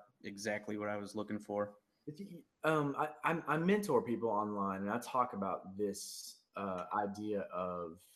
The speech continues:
Speaker 2: um, being willing to take risk and experiment, e-,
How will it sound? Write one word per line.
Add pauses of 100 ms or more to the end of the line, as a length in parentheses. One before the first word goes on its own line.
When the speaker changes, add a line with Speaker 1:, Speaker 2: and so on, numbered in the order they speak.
(320)
Speaker 2:
um, (420)
being
willing
to
take
risk
and
experiment, (180)
e-,